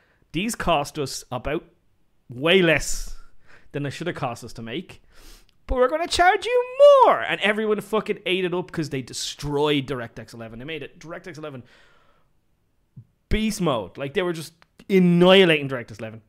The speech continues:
Guess how Polar-, guess how Pascal, like, guess how Pascal aged today?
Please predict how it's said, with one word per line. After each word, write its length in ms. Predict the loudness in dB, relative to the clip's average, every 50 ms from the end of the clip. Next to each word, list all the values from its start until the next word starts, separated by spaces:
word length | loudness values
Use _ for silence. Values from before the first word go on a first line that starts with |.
| _
Guess 200 | -4 -2 0 4
how 140 | 4 4 4
Polar-, 500 | 4 4 4 4 6 6 6 6 6 2 0 -2
guess 180 | -2 0 2
how 100 | 2 0
Pascal, 540 | 2 2 2 0 0 0 -2 -2 -2 -2 -2 -4 -8 -6 -4
like, 280 | -4 -4 -4 -6 _ -6
guess 200 | -4 -4 -4 -2
how 160 | -2 -2 -2
Pascal 440 | -4 -4 -4 -4 -4 -4 -6 -4 -4
aged 260 | -4 -4 -6 -8 -8
today? 400 | -6 -2 -2 -2 0 -2 -4 -8